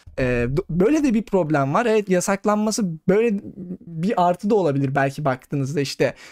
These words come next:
global bir, e, pandemi çünkü. E, ama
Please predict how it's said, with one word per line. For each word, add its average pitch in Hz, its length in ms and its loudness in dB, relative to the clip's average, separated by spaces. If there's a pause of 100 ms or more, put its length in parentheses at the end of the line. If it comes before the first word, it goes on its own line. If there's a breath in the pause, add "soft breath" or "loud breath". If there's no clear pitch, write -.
(160 loud breath)
global 165 480 2
bir, 160 360 -2
e, 123 400 0 (120)
pandemi 165 420 0
çünkü. 139 400 -4 (300)
E, 135 220 -10 (380)
ama 226 400 0